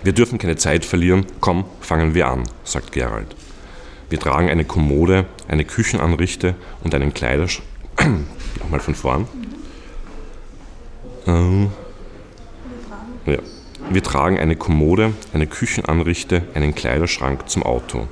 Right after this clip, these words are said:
Der Kleiderschrank kommt auf den Skiträger am Dach des Kombis und wird mit Schnüren festgezurrt.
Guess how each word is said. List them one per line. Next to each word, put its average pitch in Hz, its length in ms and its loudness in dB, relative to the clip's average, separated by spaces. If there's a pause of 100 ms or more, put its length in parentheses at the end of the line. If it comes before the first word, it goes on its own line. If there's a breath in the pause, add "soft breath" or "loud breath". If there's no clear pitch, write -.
(520 loud breath)
Der 71 80 -2
Kleiderschrank 80 720 0 (140)
kommt 90 280 2
auf - 80 -6
den 73 140 0
Skiträger 78 560 0
am 69 140 0
Dach - 240 -2
des - 200 -4
Kombis 87 460 2 (220 loud breath)
und 73 140 -2
wird 85 160 2
mit 80 100 0
Schnüren 90 380 4
festgezurrt. - 840 -4